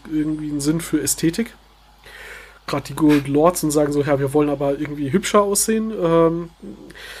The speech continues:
ich würd mir ja als Goa'uld Systemlord so ein paar Unas, äh, halten, denen ich eine Larve in den Kopf setze, die ich befehligen kann und wenn's nur meine Leibgarde ist, die mich dann vor allem beschützt oder so.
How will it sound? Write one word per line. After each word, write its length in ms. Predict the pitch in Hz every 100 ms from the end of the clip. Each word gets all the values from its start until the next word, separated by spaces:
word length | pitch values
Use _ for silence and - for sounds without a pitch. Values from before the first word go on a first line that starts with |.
| - -
ich 200 | 170 -
würd 160 | 156 -
mir 80 | 170
ja 160 | 180 180
als 200 | 180 -
Goa'uld 560 | 180 180 180 185 185 185
Systemlord 640 | 180 - 185 180 175 175
so 120 | 170 151
ein 60 |
paar 360 | - - 156 -
Unas, 520 | 156 175 175 175 - -
äh, 220 | 160 160 -
halten, 380 | 151 165 190 170
denen 200 | 156 165
ich 140 | 160
eine 80 | 151
Larve 360 | 143 151 160 165
in 80 | 160
den 140 | 156
Kopf 240 | - 165 -
setze, 340 | 185 180 -
die 80 | 170
ich 120 | 160
befehligen 520 | 175 - 175 175 165
kann 260 | 165 170 170
und 240 | 160 165
wenn's 240 | 156 156 -
nur 100 | 160
meine 180 | 165 156
Leibgarde 520 | 160 180 - 131 139
ist, 140 | 131
die 60 | 147
mich 100 | 139
dann 120 | 151
vor 140 | 135 143
allem 220 | 147 143
beschützt 400 | 160 - 175 -
oder 160 | 131 123
so. 160 | 131